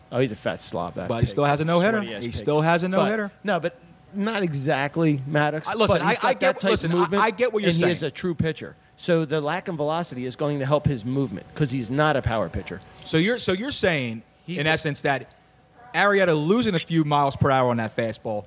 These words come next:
Speaker 2: is actually helping him become a better pitcher. Is that
Speaker 1: I,
Speaker 2: what you're
Speaker 1: I,
Speaker 2: saying?
Speaker 1: I think it could actually get hit, more movement out of him. Yep.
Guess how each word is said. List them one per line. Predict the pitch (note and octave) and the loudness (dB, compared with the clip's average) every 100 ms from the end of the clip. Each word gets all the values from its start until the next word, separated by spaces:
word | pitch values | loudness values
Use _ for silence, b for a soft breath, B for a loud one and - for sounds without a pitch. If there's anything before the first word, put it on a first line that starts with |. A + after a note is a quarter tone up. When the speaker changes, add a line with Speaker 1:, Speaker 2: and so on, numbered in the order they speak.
| B - | B -4
Speaker 2:
is | C3+ | 0
actually | E3 D#3+ - B2+ | 2 0 -2 -6
helping | G#2 F#3+ A3 E3+ C3+ | 0 2 2 2 2
him | C3+ B2+ | 0 0
become | B2+ D3+ | -2 -2
a | B2+ | 2
better | C3 A2+ | 0 0
pitcher. | C#3+ A2 E2 | -2 -2 -6
Is | - | -2
that | |
Speaker 1:
I, | E3 | 0
Speaker 2:
what | F3 | 2
you're | E3 | 2
Speaker 1:
I, | |
Speaker 2:
saying? | F3 F3 F#3+ | 2 2 0
Speaker 1:
I | E3+ | -4
think | E3+ C#3 | -6 -8
it | - | -8
could | C3+ | -6
actually | B2+ - C3+ | -6 -6 -4
get | C3 | -2
hit, | C3 C3+ | -2 -2
more | D3+ D#3 | 2 4
movement | D#3 C#3 B2+ | 4 2 0
out | A#2 | -2
of | G#2 | -4
him. | G#2+ | -4
Yep. | A#2+ - | -2 -4